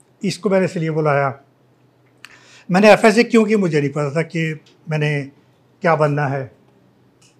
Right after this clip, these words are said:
मेरे, मैंने medical में चला गया क्योंकि मेरे number आ गया, मुझे नहीं पता था कि मैंने मेडिसिन करनी है, Number आ गया तो उसमें चले गए।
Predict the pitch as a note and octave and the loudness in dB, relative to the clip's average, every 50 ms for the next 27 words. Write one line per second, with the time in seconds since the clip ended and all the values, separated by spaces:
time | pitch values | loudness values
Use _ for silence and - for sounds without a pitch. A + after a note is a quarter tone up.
0 | _ _ - D#3 E3+ G3+ A3 A#3 A3+ G#3 E3 E3+ F3 G#3 G#3+ G3+ F3+ E3 D3 D#3+ | _ _ -8 -4 0 4 4 4 4 2 -2 -2 -2 0 0 2 2 0 0 0
1 | D#3 F3+ F#3 F#3+ G3 F#3 - F#3 F3+ F3+ F3+ G3 F#3 F3 F#3+ E3+ E3+ F3+ E3+ D#3+ | -2 -2 -2 -2 -2 0 0 0 0 0 0 -2 -4 -4 -6 -8 -6 -4 -2 -2
2 | D#3 D3+ C#3+ B2+ C3 C3 C3+ B2+ B2 B2+ D#3 D#3+ C#3+ B2+ B2 C#3 C#3+ D3 D3+ E3+ | -2 -2 -6 -6 -6 -6 -6 -6 -4 -6 -6 -6 -6 -6 -4 -6 -6 -6 -8 -8
3 | D#3+ E3+ D#3+ D#3+ E3 D#3+ E3+ E3 D#3+ D#3 D#3 D3+ D#3 - _ _ D3+ C#3+ B2 B2 | -6 -6 -8 -8 -10 -12 -12 -12 -12 -12 -14 -14 -16 -20 _ _ -18 -18 -18 -18
4 | - D3+ C#3+ - C#3+ C3 C3+ C#3 C#3+ C#3+ C#3 C3 _ _ _ _ _ _ _ _ | -20 -20 -18 -16 -16 -16 -14 -14 -14 -14 -16 -18 _ _ _ _ _ _ _ _
5 | _ _ _ _ _ _ _ _ - F3 F#3 G3 A3+ G3+ E3+ C3+ A#2+ A#2+ A#2 A2+ | _ _ _ _ _ _ _ _ -6 -2 2 2 4 4 4 2 0 -4 -12 -14
6 | A2 A2+ B2 - - E3+ E3 F3 F3 E3 E3 D3+ D3+ C#3+ - | -16 -18 -16 -12 -10 -8 -4 -4 -2 -2 -2 -4 -6 -8 -12